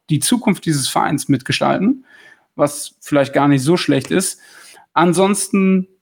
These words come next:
schickt uns gerne immer wieder Fragen und ich denke, man kann's heute verkünden. Wir haben ja mit dem Counter so ein bisschen angefangen. Wir haben mittlerweile die zweitausend Abspielungen geknackt. Auch dafür nochmal ein riesiges Dankeschön.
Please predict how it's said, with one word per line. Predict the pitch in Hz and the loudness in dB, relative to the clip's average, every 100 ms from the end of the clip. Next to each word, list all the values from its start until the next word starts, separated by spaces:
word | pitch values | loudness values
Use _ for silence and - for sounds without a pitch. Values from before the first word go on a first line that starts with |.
| _ | _
schickt | - 254 254 | -4 -4 0
uns | 220 - | -2 0
gerne | 208 208 196 | 2 2 4
immer | 220 208 | 2 2
wieder | 185 160 | 0 0
Fragen | - 165 180 160 208 - _ | 0 2 2 2 -2 -8 _
und | - 156 151 - - _ _ _ - | 0 2 2 -4 -14 _ _ _ -10
ich | - | -2
denke, | 165 165 160 | 0 2 2
man | 143 139 | 0 2
kann's | 151 156 | 0 0
heute | 156 160 | -2 -2
verkünden. | - 131 160 165 | -4 -2 0 0
Wir | 143 | 0
haben | 156 | 0
ja | 156 | 0
mit | 147 | 0
dem | 135 | -2
Counter | 120 156 165 | 0 0 2
so | 139 | 0
ein | 131 | 0
bisschen | 147 - | 0 -2
angefangen. | 151 160 - 156 151 - - - | -2 -2 -2 -2 -2 -10 -16 -4
Wir | 143 | 0
haben | 156 | 2
mittlerweile | 170 151 147 151 156 | 2 0 2 2 2
die | 147 139 | 2 0
zweitausend | 127 - 151 185 160 147 | 0 0 0 2 0 -2
Abspielungen | - - - 147 139 135 | -4 -6 -2 0 2 2
geknackt. | 127 135 151 151 | 0 0 -2 -2
Auch | 143 - | -6 0
dafür | 151 160 165 | 0 2 2
nochmal | 156 156 | 2 2
ein | 151 | 2
riesiges | 156 156 151 - | 2 0 0 0
Dankeschön. | 151 147 160 160 151 151 | 0 0 -2 2 2 0